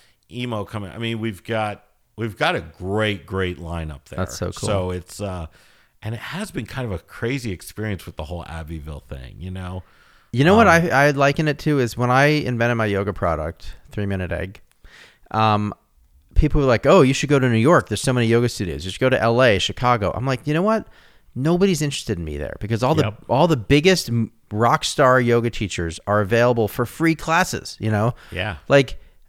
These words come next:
Speaker 2: I go to Colorado Springs and I go to Saint Louis, Missouri, you know, like, um, and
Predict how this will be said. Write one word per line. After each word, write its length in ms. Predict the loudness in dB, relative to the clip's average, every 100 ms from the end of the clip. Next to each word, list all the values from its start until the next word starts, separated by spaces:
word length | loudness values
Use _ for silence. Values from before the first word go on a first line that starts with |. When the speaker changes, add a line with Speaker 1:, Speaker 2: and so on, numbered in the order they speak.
| _
Speaker 2:
I 200 | 4 6
go 460 | 8 8 8 6 2 -6
to 380 | -2 2 4 2 -4 -20 _ _ _ _ _ _ -20 -6
Colorado 400 | 2 6 6 4
Springs 640 | -4 -2 0 0 -6 -6
and 160 | -4 0
I 200 | 0 0
go 320 | 2 2 0
to 220 | -4 -8
Saint 320 | -2 0 2
Louis, 360 | 4 4 2 0
Missouri, 760 | -2 0 2 4 4 2 -4 -18 -20 _
you 140 | -2 2
know, 360 | 4 2 0 0
like, 340 | 0 0 -4 -18 _ _ -4
um, 680 | 0 2 2 -2 -4 -6 -10 _ _ -20 _ _ 0
and 340 | 2 2 -2